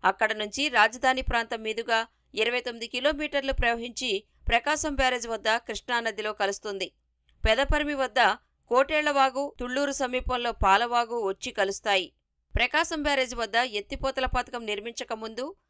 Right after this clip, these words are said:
వర్షాకాలంలో హఠాత్తుగా వచ్చే కొండవీటి వాగు ఉధృతికి పలు ప్రాంతాలు నీట మునిగేవి. అమరావతిని రాజధానిగా ఎంపిక చేశాక అప్పటి సీఎం చంద్రబాబు మొదటి ప్రాధాన్యంగా యుద్ధ ప్రాతిపదికన ఎత్తిపోతల పథకం పూర్తి చేశారు.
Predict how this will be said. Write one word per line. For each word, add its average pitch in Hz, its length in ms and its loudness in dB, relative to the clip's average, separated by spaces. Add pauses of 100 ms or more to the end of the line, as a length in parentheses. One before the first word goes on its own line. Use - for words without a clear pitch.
(160)
వర్షాకాలంలో 285 760 2
హఠాత్తుగా 254 640 0
వచ్చే 240 280 -4
కొండవీటి 240 560 -2
వాగు 220 280 0
ఉధృతికి 220 580 -6 (380)
పలు 233 180 6
ప్రాంతాలు 233 580 2
నీట 208 300 -2
మునిగేవి. 196 520 -2 (340)
అమరావతిని 254 680 6
రాజధానిగా 240 600 2
ఎంపిక 208 500 -2
చేశాక 240 500 0 (280)
అప్పటి 240 360 4
సీఎం 294 260 0 (160)
చంద్రబాబు 247 600 0 (100)
మొదటి 202 340 0
ప్రాధాన్యంగా 233 800 0 (280)
యుద్ధ 226 260 -2 (100)
ప్రాతిపదికన 240 720 0 (120)
ఎత్తిపోతల 254 540 -2
పథకం 226 400 -4
పూర్తి 208 400 -6
చేశారు. 196 360 0